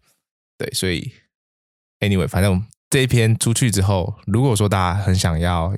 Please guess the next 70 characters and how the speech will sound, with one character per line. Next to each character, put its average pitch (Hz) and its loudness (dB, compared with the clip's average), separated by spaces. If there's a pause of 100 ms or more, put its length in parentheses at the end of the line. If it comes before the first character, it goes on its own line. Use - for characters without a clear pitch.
有 - -6
这 107 -6
个 - -6 (760)
抽 - -2
明 92 2
信 87 -4
片， - -8
就 101 0
寄 110 -2
明 90 0
信 92 -2
片 92 0
的 87 -4
环 87 -2
节 87 -4
的 92 -4
话， 90 -6 (260)
我 87 -2
们 85 2
看 101 0
看 92 0
一 85 0
下 85 -4
反 90 -4
应 117 2
如 90 0
何。 - -6 (480)
不 110 -4
错 147 2
的 113 0
话 110 0
呢， 90 2
就 90 -2
在 92 0
下 107 -2
一 101 -2
集 95 -10
结 - -8
束 - -4
之 - -6
后， - -6 (500)
这 98 -4
个 - -6
最 123 2
后， 90 -2 (500)
下 104 -2
一 101 0
集 - -8
就 - -8
是 87 -4 (100)
今 131 2
年 95 4
的 85 2
最 113 0
后 95 0
一 92 -2
集， - -10 (580)
就 95 -2
会 90 0
提 90 -4
出 95 -2
一 92 -2
些 85 -2
相 95 -4
关 104 0
的 92 0
活 95 0
动 120 0
办 120 -2
法， - -10